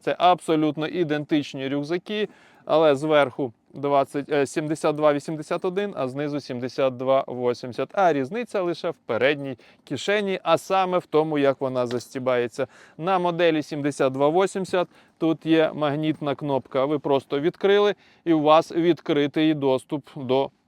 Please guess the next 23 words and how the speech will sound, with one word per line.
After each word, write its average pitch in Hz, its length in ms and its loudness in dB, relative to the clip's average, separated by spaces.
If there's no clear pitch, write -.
вмісту 175 580 -2
кишені 185 540 -2
і 147 60 2
до 131 140 0
самої 160 400 0
кишені. 123 400 -4
Всередині, 160 520 -4
до 127 120 -2
речі, 143 300 0
текстильний 160 500 0
підклад. 135 440 2
Е, 143 140 4
дуже 170 300 2
зручно, 202 400 0
кому 185 440 2
там, 160 360 2
хто 170 220 0
їздить 143 320 0
в 139 40 -10
машині, 185 400 0
наприклад, 151 500 0
сюди 147 300 0
прям 131 300 -2